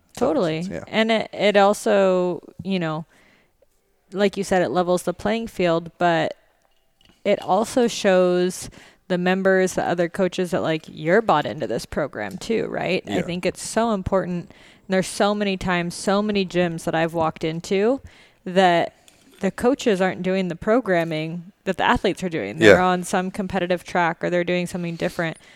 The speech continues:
Speaker 2: Um, so do you most often take the class before you teach the class?
Speaker 1: Um, so I try to at least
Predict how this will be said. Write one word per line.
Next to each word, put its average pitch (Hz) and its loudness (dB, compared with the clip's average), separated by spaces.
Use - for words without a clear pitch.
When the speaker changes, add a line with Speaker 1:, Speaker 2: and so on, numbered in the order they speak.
Speaker 2:
Um, 175 0
so 220 4
do 190 -2
you 196 2
most 180 0
often 175 0
take 175 -2
the 175 -2
class 180 0
before 180 -4
you 170 -2
teach 175 -6
the 208 -4
class? 262 -4
Speaker 1:
Um, 110 10
so 95 8
I 110 8
try 120 10
to 113 6
at 92 10
least 101 2